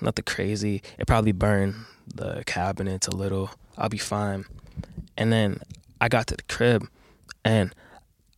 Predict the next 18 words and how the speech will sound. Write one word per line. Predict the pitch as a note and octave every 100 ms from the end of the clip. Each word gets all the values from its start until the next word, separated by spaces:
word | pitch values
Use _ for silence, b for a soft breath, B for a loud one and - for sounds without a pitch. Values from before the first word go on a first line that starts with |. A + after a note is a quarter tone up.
| -
I | B2
seen | - A2
a, | F#2+
like, | E2+ E2+
a | G2
big | A2+ A2 A2+
ass | - _ _
hole | A#2+ A#2
on | A2 G#2
my | G#2
wall. | G#2+ A2 G#2+ G2+ G2 b b b b b b _ G#2+
I |
seen | A2 A#2 A2
all | A2
the | F#2+
lights | F#2 A#2 A2+
shut | - A2+ A2
off, | G#2+